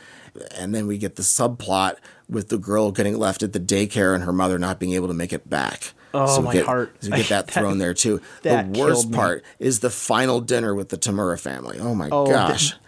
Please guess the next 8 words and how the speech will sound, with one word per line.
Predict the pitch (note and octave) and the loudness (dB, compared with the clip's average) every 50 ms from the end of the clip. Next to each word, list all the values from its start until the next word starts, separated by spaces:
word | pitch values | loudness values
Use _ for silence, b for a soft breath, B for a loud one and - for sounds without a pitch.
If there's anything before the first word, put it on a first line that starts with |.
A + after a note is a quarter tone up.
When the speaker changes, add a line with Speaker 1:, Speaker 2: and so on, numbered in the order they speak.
| B B - | B B -4
Speaker 2:
the | E3 F#3+ G3 | -2 0 0
entire | F#3+ F3 - - A#3+ A#3+ A#3+ A#3 G3+ | 0 -2 -2 -2 -2 -2 0 0 -2
dr-, | D#3+ C3 C3+ C#3+ D3 D3+ C#3 | -2 -2 -2 -2 -2 -2 -4
dramatic | B2 C3 C#3+ C#3+ C3+ C#3 C#3+ D3 D3+ D3+ D3 C#3 - | -2 -2 -2 0 0 0 0 0 2 0 0 -2 -2
arc | - C3 C3+ C#3 - | -2 0 0 0 0
of | C3+ B2+ B2+ | -2 -2 -2
the | B2+ - | -6 -6
film | - - C3+ C3 C3 C3+ C3+ C3+ | -2 -2 0 2 2 0 0 -2